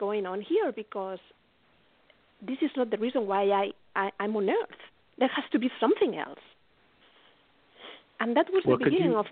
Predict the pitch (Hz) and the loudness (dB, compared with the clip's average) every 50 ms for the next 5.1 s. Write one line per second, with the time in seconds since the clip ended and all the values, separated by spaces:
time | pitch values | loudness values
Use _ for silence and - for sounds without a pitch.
0 | 214 202 202 - - 220 214 - 233 208 202 240 359 440 - - 220 170 156 160 | -2 -2 -2 0 -2 -4 -2 -2 -4 -4 -2 0 0 0 -2 -4 -6 -8 -10 -12
1 | 180 _ _ _ _ _ _ _ _ _ _ _ _ _ _ _ - 131 127 123 | -16 _ _ _ _ _ _ _ _ _ _ _ _ _ _ _ 0 0 0 2
2 | 131 127 123 - - 131 131 - - 123 123 123 127 123 127 123 113 120 120 123 | 0 -2 -2 0 2 2 2 2 0 -4 -4 -4 -6 -8 -8 -6 -4 -4 -4 -4
3 | - 123 117 98 101 110 107 113 127 143 143 107 113 117 113 - - 113 110 - | -2 -4 -6 -6 -6 -8 -8 -6 -4 -4 -6 -6 -6 -10 -8 -4 -4 -4 -2 0
4 | 110 113 113 113 110 107 110 101 104 107 110 113 117 113 107 - 107 104 107 104 | 0 2 2 2 2 0 -2 -4 -4 -4 -4 -2 -2 -4 -4 -4 -8 -8 -8 -8
5 | 104 | -8